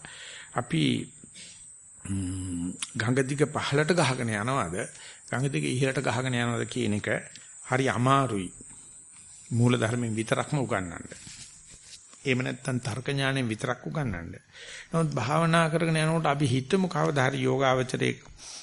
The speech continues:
අ, තේරුම් ගත්තයි කියලා පටන් ගන්නකොට මට මේ ආස්වාසිය ආස්වාසිය කියලා මෙනෙහි කරන්න පුළුවන් වුණා.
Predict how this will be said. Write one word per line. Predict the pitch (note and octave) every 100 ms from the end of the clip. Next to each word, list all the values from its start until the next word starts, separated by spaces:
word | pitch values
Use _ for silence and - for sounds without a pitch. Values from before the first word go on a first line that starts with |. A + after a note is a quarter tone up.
| - - -
අ, | - A2+ G#2+
තේරුම් | - B2+ C#3 E3 D#3
ගත්තයි | C3+ - A2 G#2
කියලා | G2 G#2+ D#3
පටන් | D#3 D3+ D3
ගන්නකොට | C3+ B2+ B2 B2
මට | A#2+ A2+
මේ | A2+ A2
ආස්වාසිය | A2+ C3 - C#3+ B2+ - C#3+
ආස්වාසිය | A#2 A#2+ C3 B2 -
කියලා | A#2+ G#2+
මෙනෙහි | A2 A2
කරන්න | A2+ G2+ G2
පුළුවන් | - G2+ A#2 C3
වුණා. | D#3+ G2